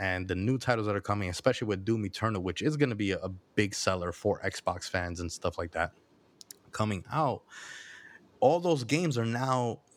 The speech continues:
part of the launch of Series X. every game title that's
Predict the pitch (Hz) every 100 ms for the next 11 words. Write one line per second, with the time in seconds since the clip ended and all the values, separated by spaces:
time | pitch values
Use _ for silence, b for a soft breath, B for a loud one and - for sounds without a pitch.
0 | _ - 127 120 120 165 131 - - -
1 | - 117 - 127 117 160 151 - - _
2 | _ _ _ _ _ _ _ - 147 160
3 | 151 135 147 143 135 117 113